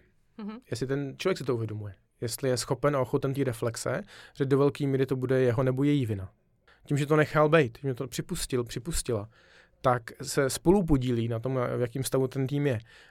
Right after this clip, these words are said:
Speaker 2: Do jistý míry můžeme říct, že tým lídři nebo lidi, co vedou lidi, jsou takový, teďka nechci, aby to znělo blbě, ale takový pastevci. Jo? V tom smyslu, že se o ty svoje, o ty svoje ovečky starají, eh, dávají na ně pozor, snaží se pro ně vytvářet dobrý podmínky, chrání je před těma vlkama,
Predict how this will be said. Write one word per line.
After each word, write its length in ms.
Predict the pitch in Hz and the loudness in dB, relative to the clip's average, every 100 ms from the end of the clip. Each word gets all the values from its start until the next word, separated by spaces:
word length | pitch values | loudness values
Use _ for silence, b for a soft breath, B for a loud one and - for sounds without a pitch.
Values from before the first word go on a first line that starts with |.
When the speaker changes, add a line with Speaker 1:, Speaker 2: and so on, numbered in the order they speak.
| _ | _
Speaker 2:
Do 100 | 139 | -2
jistý 320 | 151 - 185 | -2 0 2
míry 220 | 170 151 | 4 4
můžeme 360 | 151 143 160 165 | 2 2 2 2
říct, 220 | 131 120 | 2 -2
že 120 | 131 | -2
tým 240 | 135 143 147 | -2 0 2
lídři 380 | 131 117 113 120 | 0 -2 -2 -4
nebo 180 | 120 | -4
lidi, 160 | 123 139 | -4 -4
co 140 | - | -2
vedou 240 | 139 135 160 | 2 4 6
lidi, 380 | 135 113 110 - B B | 4 2 -2 -6 B B
jsou 180 | - 139 | -6 -2
takový, 500 | 139 - 151 160 156 _ b _ - | -2 0 2 0 -2 _ b _ -8
teďka 240 | 117 147 | -2 0
nechci, 220 | 127 - | 2 4
aby 80 | 147 | 4
to 80 | 147 | 4
znělo 160 | 156 | 4
blbě, 240 | 156 175 123 | 6 6 4
ale 120 | 117 | 2
takový 220 | 131 190 | 0 -2
pastevci. 680 | - 160 - - - - - _ _ | 2 0 2 0 0 -8 -10 _ _
Jo? 180 | 117 120 | -10 -10
V 60 | - | -4
tom 160 | 151 | -2
smyslu, 380 | 151 147 131 160 | 0 0 -2 -2
že 360 | 151 160 151 - - | 2 4 4 0 -8
se 160 | - 156 | -2 0
o 60 | |
ty 100 | 151 | 0
svoje, 460 | 165 170 165 156 139 - | 0 2 4 2 -2 -8
o 60 | - | -6
ty 100 | 156 | 0
svoje 200 | 165 147 | 2 4
ovečky 300 | 147 - - | 2 2 -2
starají, 600 | - 120 120 156 196 220 B B B B | 2 2 4 2 0 -4 B B B B
eh, 200 | - 123 | -6 -2
dávají 300 | 123 131 147 | 2 4 4
na 80 | 156 | 4
ně 120 | 165 | 2
pozor, 600 | 170 127 123 123 165 226 220 | 2 2 4 2 2 -2 -6
snaží 260 | - 139 | -4 -2
se 120 | 151 160 | -2 -2
pro 120 | 147 | 2
ně 80 | 147 | 2
vytvářet 300 | 143 147 147 | 2 0 2
dobrý 240 | 135 156 | 0 2
podmínky, 500 | 151 131 139 131 131 | 2 2 2 0 -2
chrání 440 | - 143 139 147 151 | 2 6 6 6 4
je 80 | |
před 140 | 151 143 | 4 2
těma 160 | 156 147 | 2 2
vlkama, 580 | 135 147 131 113 160 | 2 0 0 -2 -4